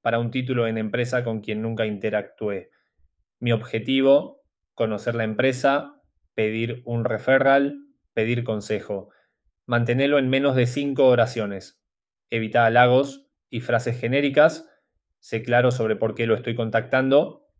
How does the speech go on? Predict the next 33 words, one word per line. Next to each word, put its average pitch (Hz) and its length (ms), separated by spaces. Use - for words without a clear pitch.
y 120 140
hace 117 260
que 120 120
sea 117 180
fácil 123 320
decir 110 300
que 110 100
sí. - 400
Cinco, 110 440
negocia 120 640
una 120 160
oferta 117 380
laboral. 127 640
Negociar 131 580
no 131 100
es 127 80
ser 131 220
agresivo, 110 760
es 123 140
profesional 123 800
y 117 100
esperado. 107 680
Claude 127 380
te 120 100
ayuda 135 500
a 120 40
escribir 120 720
una 120 240
contraoferta 113 760
cálida 117 320
y 101 80
convincente. 117 920
Prompt. 104 360